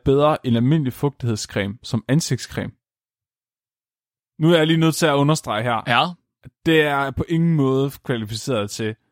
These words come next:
Speaker 1: at svare på.
Speaker 2: Du har aldrig prøvet
Speaker 1: Fordi
Speaker 2: nogen af tingene.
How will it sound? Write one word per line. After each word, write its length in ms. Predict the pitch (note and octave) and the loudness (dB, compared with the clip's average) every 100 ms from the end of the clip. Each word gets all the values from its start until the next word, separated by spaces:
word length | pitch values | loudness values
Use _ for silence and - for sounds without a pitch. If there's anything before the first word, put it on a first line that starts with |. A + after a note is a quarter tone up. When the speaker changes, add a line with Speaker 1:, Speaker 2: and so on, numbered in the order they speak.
| _ _ | _ _
Speaker 1:
at 80 | G#2+ | -12
svare 260 | - G#2+ A#2+ | -8 -6 -6
på. 240 | A2+ - - | -8 -10 -2
Speaker 2:
Du 80 | |
har 60 | C3+ | 2
aldrig 220 | A#2 C#3 | 2 2
prøvet 260 | B2+ A#2+ A#2 | 2 2 2
Speaker 1:
Fordi 180 | C3 C#3+ | 0 0
Speaker 2:
nogen 160 | B2 | 2
af 60 | B2 | 0
tingene. 260 | A#2+ F2+ | -2 -6